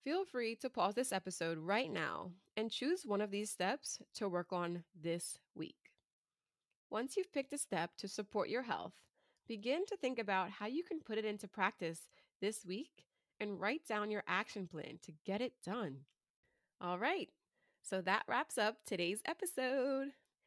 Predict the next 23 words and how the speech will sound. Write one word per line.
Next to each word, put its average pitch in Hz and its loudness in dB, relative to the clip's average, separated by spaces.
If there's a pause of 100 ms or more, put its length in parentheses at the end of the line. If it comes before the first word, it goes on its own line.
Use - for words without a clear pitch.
(380)
Thank 247 -2
you 359 4
so 226 2
much 196 0
for 220 -2
listening 190 2
and 180 -2
tuning 170 -4
in 208 0
with 220 -2
me. 208 0 (160)
I 226 -2
hope 277 -4
this 294 0
was 254 -4
helpful 247 -2
for 247 -4
you 240 2
and 180 2 (380)
you 226 -2
learned 226 4
something 330 2
new. 160 0